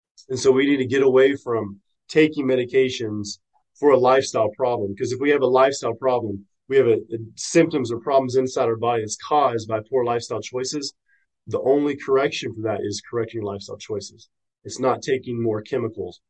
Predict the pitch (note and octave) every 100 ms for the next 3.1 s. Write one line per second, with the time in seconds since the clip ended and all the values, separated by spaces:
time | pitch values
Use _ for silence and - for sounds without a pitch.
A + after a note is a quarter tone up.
0 | _ A#2 A#2+ A2+ G#2 G2+ A2+ G#2+ G#2 G2
1 | F#2+ _ _ B2 C3+ C3 C3 C3 C3 B2
2 | A#2+ G#2+ G#2+ A2 A#2 G#2+ G#2+ C3+ - -